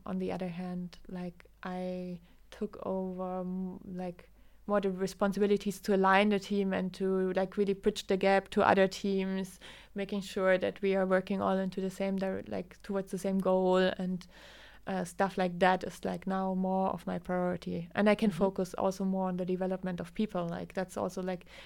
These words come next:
Speaker 1: maybe with motherhood you also get this, like, caring,
Speaker 2: Yeah,
Speaker 1: um,
Speaker 2: yeah.
Speaker 1: <laughs> vibe.
Speaker 2: Yeah.
Speaker 1: And, um, that's, like, what I also noticed that, like, I ev-, spent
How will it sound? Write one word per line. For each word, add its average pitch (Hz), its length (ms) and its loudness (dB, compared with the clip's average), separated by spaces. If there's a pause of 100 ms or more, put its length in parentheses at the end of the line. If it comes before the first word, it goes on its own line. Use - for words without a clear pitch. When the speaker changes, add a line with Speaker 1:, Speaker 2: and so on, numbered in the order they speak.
(100)
Speaker 1:
maybe 208 240 2
with 196 200 0
motherhood 190 440 0
you 185 120 0
also 190 240 -6
get 185 180 -6
this, 175 140 -10
like, 175 200 -8
caring, 208 680 -2 (680)
Speaker 2:
Yeah, 220 340 4
Speaker 1:
um, 190 280 0 (160)
Speaker 2:
yeah. 220 220 2
Speaker 1:
<laughs> - 0 -
vibe. 247 800 10
Speaker 2:
Yeah. 427 220 2 (640)
Speaker 1:
And, 214 600 6
um, 196 1080 0
that's, 190 320 0
like, 185 340 2 (680)
what 202 220 0
I 190 220 2
also 202 260 2
noticed 190 460 -2
that, 180 240 0 (100)
like, 185 300 -6
I - 280 -4
ev-, 190 240 -8
spent 185 280 -6